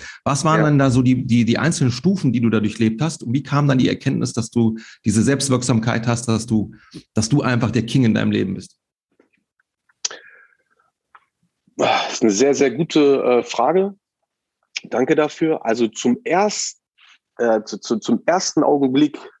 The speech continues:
Speaker 2: ähm, oder der, der Start dieses Prozesses, äh, begann eigentlich mit dem, mit dem mit dem Tod. Also,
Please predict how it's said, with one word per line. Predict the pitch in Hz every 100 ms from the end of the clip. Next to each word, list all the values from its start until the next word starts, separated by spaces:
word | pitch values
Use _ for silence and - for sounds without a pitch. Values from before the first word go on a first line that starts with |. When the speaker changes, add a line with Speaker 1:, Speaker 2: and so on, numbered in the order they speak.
| -
Speaker 2:
ähm, | 104 104 98 95 98 95
oder | 98 95 90
der, | 85 82 85 92 95
der | 104
Start | - - 135 143
dieses | 120 113 -
Prozesses, | - - 156 - - - _ _
äh, | - 95
begann | 104 101 117 123
eigentlich | - 135 135 131 127 120
mit | 113 117
dem, | 107 104
mit | 95 -
dem | 98 95 92 87 - _ _ _ _ _ _ _ _ _ _ _ _
mit | - 107
dem | 90
Tod. | - 80 - _ _ _ _ _ _ _ _ _ _ _ _ _ _ _ _ _ _ _ _ _ _ _ _ _ _ _ _ _ _ _ _ _
Also, | 98 92 98 98